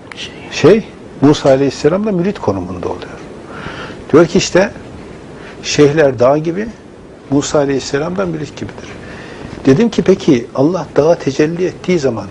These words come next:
Speaker 2: hani sen dağda tecelliyi bıraktık, hadi dağa tecelliyi. Dağ paramparça oldu, sen niye parçalanmadın?" dedim. Hemen konuyu değiştirdi. Şimdi burada böyle bir mantık var yani bunlarda.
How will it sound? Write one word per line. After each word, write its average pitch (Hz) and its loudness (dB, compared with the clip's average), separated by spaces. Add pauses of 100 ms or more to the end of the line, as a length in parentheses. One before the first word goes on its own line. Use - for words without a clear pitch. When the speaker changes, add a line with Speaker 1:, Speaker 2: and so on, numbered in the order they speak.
(100)
Speaker 2:
hani 135 0
sen 131 0
dağda 151 6
tecelliyi 156 0 (160)
bıraktık, - 4
hadi 127 0
dağa 151 4
tecelliyi. 110 -2 (1000)
Dağ 160 8
paramparça 175 4
oldu, 127 2
sen 226 0
niye 165 2
parçalanmadın?" 110 -4
dedim. 135 -4 (1600)
Hemen 151 2
konuyu 135 0
değiştirdi. 107 -8 (1080)
Şimdi 196 -2
burada 175 0
böyle 165 4
bir 180 -2
mantık 127 -6
var 90 -2
yani 95 -8 (120)
bunlarda. 90 -10